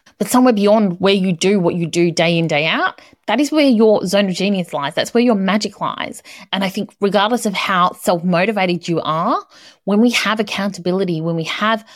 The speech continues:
other people pushing us on, spurring us on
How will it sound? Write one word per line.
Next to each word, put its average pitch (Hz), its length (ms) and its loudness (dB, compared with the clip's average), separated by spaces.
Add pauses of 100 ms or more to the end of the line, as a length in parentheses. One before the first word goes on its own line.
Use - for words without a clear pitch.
(320)
other 202 200 0
people 196 640 -2 (400)
pushing 214 380 0
us 214 100 -4
on, 175 300 -2
spurring 196 460 -2
us 190 160 -6
on 208 360 -4